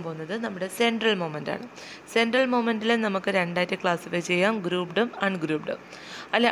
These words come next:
ungrouped detail നമ്മുടെ arbitrary എയുടെ സ്ഥാനത്ത് എന്ത് കൊടുക്കുക നിങ്ങൾ,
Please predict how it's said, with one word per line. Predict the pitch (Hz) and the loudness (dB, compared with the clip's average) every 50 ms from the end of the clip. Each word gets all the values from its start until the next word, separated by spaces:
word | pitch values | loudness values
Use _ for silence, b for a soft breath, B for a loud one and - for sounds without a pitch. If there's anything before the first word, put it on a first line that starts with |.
| - 208 | 4 4
ungrouped | 208 208 208 202 233 247 214 247 254 208 | 2 2 2 4 4 4 6 6 6 6
detail | 226 208 196 - 196 185 185 208 240 226 | 6 4 6 4 4 6 6 6 4 4
നമ്മുടെ | 214 202 190 196 - - 190 | 2 2 2 2 2 4 4
arbitrary | 190 190 185 202 208 - 233 226 214 202 196 | 2 2 0 -2 -4 -2 0 0 2 2 2
എയുടെ | 190 196 190 208 208 | 2 0 0 -2 -2
സ്ഥാനത്ത് | - 202 185 180 170 190 196 185 | 0 -2 -2 -2 -2 -2 -2 -2
എന്ത് | 180 185 196 190 | -2 -2 -4 -4
കൊടുക്കുക | 180 175 170 - 180 180 | -4 -4 -2 -4 -2 -2
നിങ്ങൾ, | 180 170 170 | -2 -2 0